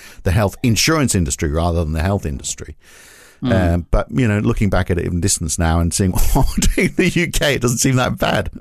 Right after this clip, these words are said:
Speaker 1: perhaps.
Speaker 2: Co-, compared to the U K, it's gotta be better, um, 'cause you couldn't do, you couldn't do worse than that unless you taxed, you know,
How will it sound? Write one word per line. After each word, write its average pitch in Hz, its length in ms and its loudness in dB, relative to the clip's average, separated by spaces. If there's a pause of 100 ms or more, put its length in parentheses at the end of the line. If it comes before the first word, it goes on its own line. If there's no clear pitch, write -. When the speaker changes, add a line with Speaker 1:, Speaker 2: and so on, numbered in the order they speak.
(360)
Speaker 1:
perhaps. 92 440 -2 (720)
Speaker 2:
Co-, 131 240 2 (380)
compared 135 320 0
to 123 80 0
the 110 100 2
U 117 100 0
K, 110 180 -2
it's 98 120 -4
gotta 123 220 -2
be 104 120 -4
better, 92 300 -4 (160)
um, 104 580 -2
'cause 104 140 -4
you 107 80 -2
couldn't 110 280 -2
do, 98 200 -2
you 120 180 -2
couldn't 147 280 -2
do 98 160 0
worse 117 360 -2
than 104 100 -2
that 92 120 -4
unless 107 280 -6
you 104 80 -4
taxed, - 480 -8 (220)
you - 180 -2
know, 110 120 -6